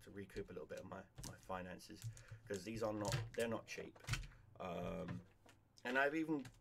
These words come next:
started getting into making myself little project boxes. Um, <laughs> what I mean by that is, uh,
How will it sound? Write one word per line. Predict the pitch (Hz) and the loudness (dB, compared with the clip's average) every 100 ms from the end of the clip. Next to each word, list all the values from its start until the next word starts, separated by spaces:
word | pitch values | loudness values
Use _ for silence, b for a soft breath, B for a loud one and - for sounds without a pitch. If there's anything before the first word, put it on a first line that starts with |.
| - | -6
started | - 135 127 120 | 0 2 2 0
getting | 113 113 127 | 2 2 2
into | 120 120 | 0 0
making | 117 113 117 | 0 2 0
myself | 110 - 110 110 | 0 4 4 4
little | 110 - 101 | -2 -6 -6
project | - 120 - 104 - | 0 0 0 -4 0
boxes. | - - - - - - B B B B - | 0 -2 -12 -12 -14 -16 B B B B -2
Um, | 80 87 87 87 90 - - - - - - - 175 - B B B | 0 2 2 0 0 -2 -4 -6 -6 -6 -6 0 0 0 B B B
<laughs> | B B | B B
what | 135 | 10
I | 147 | 10
mean | 143 135 | 10 8
by | 117 110 | 6 6
that | 107 107 - | 6 4 0
is, | 82 82 87 - | -4 -6 -8 -6
uh, | - - | -4 -4